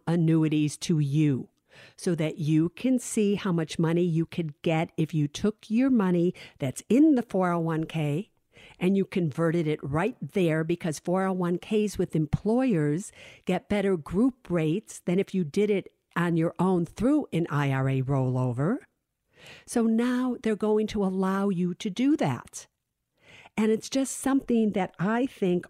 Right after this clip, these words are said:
all of you should absolutely look into. So a few other things, just a few other things that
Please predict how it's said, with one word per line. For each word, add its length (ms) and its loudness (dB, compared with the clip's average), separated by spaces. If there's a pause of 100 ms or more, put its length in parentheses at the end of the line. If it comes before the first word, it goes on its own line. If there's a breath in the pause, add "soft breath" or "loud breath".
(100)
all 300 0
of 140 -2
you 340 -2 (260 soft breath)
should 280 -2 (100)
absolutely 1040 0
look 280 0
into. 680 2 (800 loud breath)
So 240 0
a 100 0
few 380 2 (100)
other 500 0
things, 760 0
just 260 -6
a 40 -2
few 380 2
other 280 0
things 540 2
that 200 -4